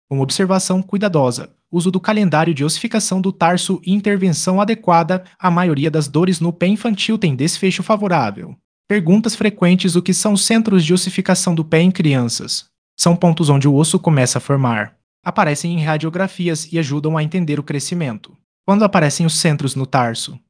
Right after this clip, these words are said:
Varia por osso. Calcâneo e talo já aparecem no nascimento, cuboide aparece por volta do primeiro ano,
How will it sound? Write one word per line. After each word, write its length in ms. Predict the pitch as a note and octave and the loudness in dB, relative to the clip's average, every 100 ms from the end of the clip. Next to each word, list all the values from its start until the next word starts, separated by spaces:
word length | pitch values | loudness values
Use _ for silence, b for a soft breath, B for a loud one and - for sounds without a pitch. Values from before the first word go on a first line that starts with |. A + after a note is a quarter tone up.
| _ _ | _ _
Varia 300 | D#3 E3 F#3 | -4 -2 -2
por 120 | F3+ C3 | -4 -6
osso. 360 | A#2 - - _ _ _ - | -6 -10 -16 _ _ _ -6
Calcâneo 480 | F3 A3+ A3 G3+ - | -4 -2 0 -2 -4
e 100 | F3+ | -6
talo 320 | - E3 F3 | -2 -2 -2
já 220 | C3+ D#3 | -2 -2
aparecem 480 | G3+ G3 D#3 D#3 F3+ | 0 0 0 -2 -4
no 80 | D#3+ | -2
nascimento, 720 | F3 - F#3+ D#3 B2+ C3 B2+ _ | -2 -2 -2 -2 -2 -8 -16 _
cuboide 440 | - D#3+ D3+ E3+ F#3+ | -6 -2 0 0 -2
aparece 440 | F#3+ F3+ F3+ - | -2 -2 -2 -4
por 160 | A3 G#3+ | -4 -2
volta 320 | D3+ F3+ F#3 | -2 -2 -2
do 80 | E3+ | -2
primeiro 500 | - E3+ F#3+ F#3 D3 | -2 0 0 -2 -4
ano, 340 | C3 A2+ | -4 -6